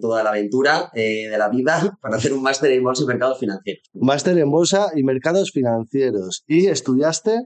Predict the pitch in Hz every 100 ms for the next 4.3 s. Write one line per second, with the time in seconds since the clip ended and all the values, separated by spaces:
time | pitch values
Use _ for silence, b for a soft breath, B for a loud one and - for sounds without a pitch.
0 | - - 113 107 110 123 151 151 120 123
1 | 110 123 143 120 101 - 98 78 - _
2 | _ _ _ _ _ _ _ _ _ -
3 | 139 151 208 101 135 190 117 139 131 117
4 | 165 170